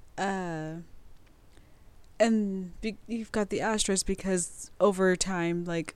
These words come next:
there's been asteroids that have been observed to orbit our sun that we also orbit,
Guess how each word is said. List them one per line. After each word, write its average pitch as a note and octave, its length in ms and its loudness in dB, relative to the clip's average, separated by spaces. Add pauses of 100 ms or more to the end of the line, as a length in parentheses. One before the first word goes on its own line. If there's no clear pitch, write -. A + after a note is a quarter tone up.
(140)
there's F#3 300 2
been F3 380 2
asteroids F3+ 420 -2
that - 160 0 (520)
have F#3 220 0
been F#3 280 6
observed F3 500 2
to F#3 160 2
orbit F#3 540 4 (500)
our F#3+ 240 10
sun F3 380 4
that E3+ 160 2
we F3 180 4
also E3+ 680 2 (120)
orbit, E3+ 480 2